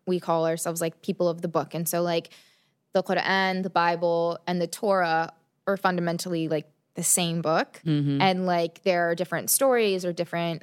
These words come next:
Speaker 1: um, practices of the religion, but, like, the belief at the end of the day is, like, there's one God. And, like, it's, like, that's literally, to be a Muslim, like, that is the only thing you have to say.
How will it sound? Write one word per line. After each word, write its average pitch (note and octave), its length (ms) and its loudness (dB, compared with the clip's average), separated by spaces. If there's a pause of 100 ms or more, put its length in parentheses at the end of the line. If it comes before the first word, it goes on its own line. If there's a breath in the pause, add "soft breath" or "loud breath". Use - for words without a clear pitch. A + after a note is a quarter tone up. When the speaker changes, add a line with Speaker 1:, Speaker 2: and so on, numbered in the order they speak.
Speaker 1:
um, E3+ 400 0
practices E3+ 920 0
of F3 140 -4
the F#3 80 0
religion, F3 560 0
but, E3+ 240 2
like, E3 280 -2 (180)
the G3 80 2
belief E3+ 420 -2
at E3 120 -4
the F3 100 -2
end E3+ 120 -2
of E3+ 120 -2
the F3 80 0
day F3 240 0
is, E3 140 -4
like, - 140 -6 (100)
there's E3 280 -2
one E3 220 -4
God. E3+ 360 2 (440 loud breath)
And, G3 120 2
like, F3+ 200 -2 (220)
it's, F#3+ 240 2 (140)
like, G3 180 2
that's - 340 4 (480)
literally, A3+ 480 4
to G#3 100 -8
be F#3+ 100 4
a F3+ 40 4
Muslim, F3 260 -4
like, E3 200 -2
that E3+ 180 4
is F3 140 -4
the F3 80 -2
only D#3+ 180 -2
thing D#3 140 -6
you D3+ 80 -6
have - 120 -8
to - 80 -2
say. G3+ 260 -4